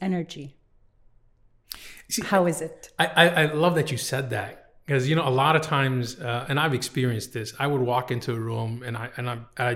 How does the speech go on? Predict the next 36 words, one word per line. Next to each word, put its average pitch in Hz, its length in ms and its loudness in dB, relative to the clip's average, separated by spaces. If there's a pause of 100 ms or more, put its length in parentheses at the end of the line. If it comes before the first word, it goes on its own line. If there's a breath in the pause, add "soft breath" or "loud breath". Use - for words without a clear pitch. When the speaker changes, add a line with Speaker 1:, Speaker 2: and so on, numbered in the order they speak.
Speaker 2:
just 110 100 -6 (100)
get 110 80 -12 (100)
this - 120 -6 (100)
feeling 107 260 -10 (100)
inside. 107 380 -10 (640 loud breath)
And 151 140 -2
I've 165 160 2 (160)
never 208 680 0 (160)
been 156 120 -2 (180)
able 143 240 0
to - 40 -6 (100)
kind 135 140 -2
of 127 40 -8 (160)
quantify 139 540 -6 (120)
it. 180 60 -16 (100)
Speaker 1:
You 220 80 4
Speaker 2:
So 208 100 0
Speaker 1:
won't 240 260 2
be 185 40 -2
able 185 220 -6
Speaker 2:
if 185 60 4 (100)
somebody 196 220 6
Speaker 1:
to. 190 80 -2
Speaker 2:
tells 175 180 2
me 165 40 2
to 147 140 2
explain, 196 360 4 (140)
"Oh, 208 80 -2 (100)
Ali, 226 120 6 (100)
how 240 80 2
do 262 100 4
you 269 60 6
know?" 220 100 0
I'm 214 140 4
like, 208 100 -6 (120)
"I - 20 -12